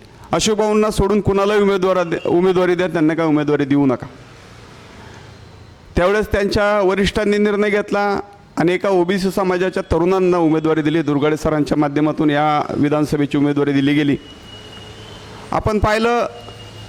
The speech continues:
सर्वसामान्य कुटुंबातून समाजकार्याची आवड असलेले दुर्गाडे सर यांना उमेदवारी मिळाली. खरं चांगला चेहरा होता, प्रतिमा चांगली होती. परंतु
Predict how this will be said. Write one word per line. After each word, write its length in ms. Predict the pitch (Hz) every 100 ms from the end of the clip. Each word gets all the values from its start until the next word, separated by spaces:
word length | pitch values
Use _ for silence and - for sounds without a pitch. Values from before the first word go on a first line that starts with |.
| -
सर्वसामान्य 640 | 202 214 233 240 233 233 240
कुटुंबातून 680 | 226 208 220 208 208 214
समाजकार्याची 760 | 190 - 202 220 208 214 220 214
आवड 220 | 202 208
असलेले 380 | 208 202 190 202
दुर्गाडे 360 | 175 180 190 190
सर 180 | 196 180
यांना 240 | 175 185
उमेदवारी 440 | 175 175 180 185
मिळाली. 320 | 180 175 180 175
खरं 380 | 151 170 185 165 - - - - -
चांगला 300 | - 175 196
चेहरा 260 | 208 214 196
होता, 320 | 196 190 196 185 - - -
प्रतिमा 360 | - 170 202 202
चांगली 300 | 196 196 202
होती. 240 | 202 202 196 - - - - - - - - - - - - 784 - - - - - - -
परंतु 680 | 214 240 247 254 254 254 233